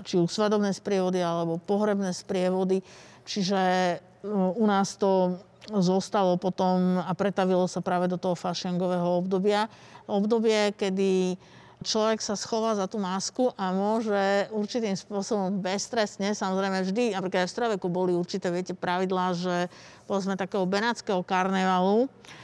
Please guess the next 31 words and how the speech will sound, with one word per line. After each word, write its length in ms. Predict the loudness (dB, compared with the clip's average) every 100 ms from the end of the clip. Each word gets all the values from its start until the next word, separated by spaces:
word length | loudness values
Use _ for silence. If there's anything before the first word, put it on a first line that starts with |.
| -20 -20 -20 -20
ktorý 340 | -4 2 2 2
sa 160 | 0
zachoval 480 | 2 0 0 0 2
mimochodom 400 | 0 0 0 2
dodnes, 400 | 2 2 0 -4
ale 240 | 0 2 2
napríklad, 320 | 2 0 -2 -4
aby 160 | -2 0
sme 240 | 0 0 0 -2 -6
si 160 | -4
povedali, 320 | 0 2 2 2
že 80 |
áno, 240 | 2 2 2
tie, 160 | 0
boli 400 | -4 0 2 4
tam 160 | 4 0
typické 400 | 0 -6 -2 -2
masky, 480 | 0 -2 -2 0 0
ale 300 | 2 2 2 0 -2
bolo 240 | 2 4
tam 160 | 2 0
pravidlo. 560 | 0 0 2 0 -2 -8 -20 -6
A 80 | -2
to 80 | 0
pravidlo 400 | 2 4 4 2
bolo, 320 | 2 2 2
že 320 | 0 0 2
nikto 560 | 2 2 0 0 -2 -2
v 120 | -8
tom 180 | -4 -2
sprievode 680 | -2 -4 -2 2 2 2 2